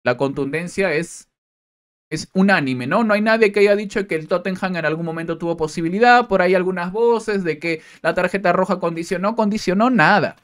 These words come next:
Condicionó nada. Es engañarse. Si tú quieres pensar que condicionó el partido, bueno, sigue pensando eso. Arsenal versus Bodo Glimt tres a cero. Y este partido es muy importante porque el Arsenal viene de un partido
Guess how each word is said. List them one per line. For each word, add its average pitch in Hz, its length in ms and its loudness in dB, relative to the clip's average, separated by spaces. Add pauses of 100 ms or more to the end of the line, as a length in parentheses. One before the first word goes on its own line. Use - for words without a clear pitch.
(360)
Condicionó 202 540 0
nada. 156 400 2
Es 135 140 -8
engañarse. 170 600 -4
Si 135 140 -10
tú 175 160 -8
quieres 233 220 0
pensar 226 440 0
que - 120 -6
condicionó 151 480 -4
el 196 80 -4
partido, 208 400 -2
bueno, 185 240 -18
sigue - 260 -14
pensando 113 540 -2
eso. 98 260 -8 (380)
Arsenal 208 520 0
versus 156 320 -4
Bodo 190 300 -2
Glimt 190 380 -6
tres 180 320 -6
a 135 100 -8
cero. 113 420 -8 (380)
Y 190 60 2
este 214 220 -2
partido 208 380 -2
es 196 120 -4
muy 240 180 0
importante 180 640 -2
porque 185 260 -6
el 196 100 -2
Arsenal 135 720 -4 (320)
viene 247 220 0
de 226 80 0
un 220 80 0
partido 208 500 4